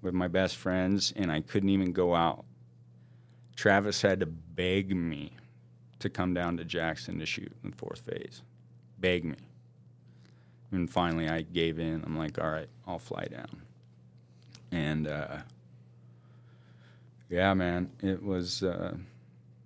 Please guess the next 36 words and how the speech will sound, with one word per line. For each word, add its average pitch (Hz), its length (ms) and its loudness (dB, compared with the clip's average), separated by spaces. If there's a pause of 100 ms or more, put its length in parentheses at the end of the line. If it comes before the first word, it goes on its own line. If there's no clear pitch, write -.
(520)
well, 113 200 2
it 104 60 -4
still 107 340 4
is, 104 340 2
you 90 60 -6
know, 90 280 0
it's, - 440 -12 (640)
it's - 120 -4
an 101 60 0
ongoing 95 580 2
battle, 90 380 2
but 95 200 2
I've, 87 280 0 (100)
I've, 90 200 -2 (960)
I 87 80 -6
feel 101 240 0
like 92 280 0
I'm 90 140 2
on 90 140 0
the 87 100 0
right 90 260 -2
track. 92 400 -4 (240)
And 87 420 -6 (200)
even 92 180 0
though 90 100 0
it's 87 160 -6
took 127 220 -4
me 95 80 2
a 90 80 0
long 90 220 0
time 92 400 -2 (300)
to 92 160 -4 (320)
get - 240 2
there, 95 340 4 (1900)
you 90 80 -4
know, 87 240 -2